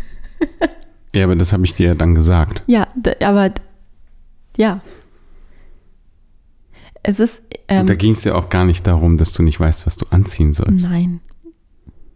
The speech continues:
Speaker 2: Aber das hatte ich ja vorgeschoben. Also es war ja mein vorgeschobenes Gefühl und ich musste, und ich war ja sowieso schon ein bisschen durcheinander und, ähm, das war, das war irgendwie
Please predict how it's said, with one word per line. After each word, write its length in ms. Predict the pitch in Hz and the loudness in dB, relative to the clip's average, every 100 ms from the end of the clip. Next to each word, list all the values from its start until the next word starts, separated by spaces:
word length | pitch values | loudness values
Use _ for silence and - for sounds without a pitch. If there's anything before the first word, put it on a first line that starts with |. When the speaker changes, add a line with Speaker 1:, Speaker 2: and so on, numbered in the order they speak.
| - - - - - | -20 -20 -20 -10 -6
Speaker 2:
Aber 200 | 196 180 | -4 -2
das 220 | 180 - | -4 -6
hatte 160 | 185 | -6
ich 120 | 180 - | -6 -4
ja 300 | 170 165 - | -4 -4 -6
vorgeschoben. 800 | - - 190 180 - 160 156 170 - - - - _ _ _ | -2 0 0 -2 -8 -10 -10 -14 -18 -20 -20 -20 _ _ _
Also 160 | - 185 | -8 -6
es 120 | 175 | -2
war 100 | 196 | 0
ja 80 | 196 | 2
mein 160 | 190 185 | 2 2
vorgeschobenes 640 | 196 185 - 170 160 - | 0 0 -2 -4 -4 -6
Gefühl 380 | 175 - 254 254 | -12 -2 2 2
und 160 | 175 185 | 0 -4
ich 100 | - | -6
musste, 320 | 180 - 180 | -8 -6 -6
und 80 | 170 | -6
ich 140 | 180 | -4
war 80 | 175 | -2
ja 100 | 165 | -2
sowieso 340 | 185 170 214 | -4 -6 -4
schon 200 | 262 226 | -4 -4
ein 40 | 214 | -4
bisschen 280 | 196 190 185 | -6 -6 -8
durcheinander 640 | 185 175 175 170 170 - | -8 -8 -8 -6 -6 -6
und, 180 | 160 - - - - - - | -6 -8 -16 -20 -20 -18 -6
ähm, 340 | 160 151 151 - - _ _ _ _ - - _ _ - - _ | -4 -2 -4 -8 -20 _ _ _ _ -20 -20 _ _ -20 -20 _
das 240 | 185 175 - | -4 -4 -4
war, 160 | 156 156 - - - - _ - 262 - _ | -4 -6 -12 -20 -20 -20 _ -20 -18 -18 _
das 300 | - 185 - | -4 -4 -2
war 320 | 175 165 165 | -2 0 -2
irgendwie 540 | - 170 165 - 160 | -2 -4 -4 -4 -8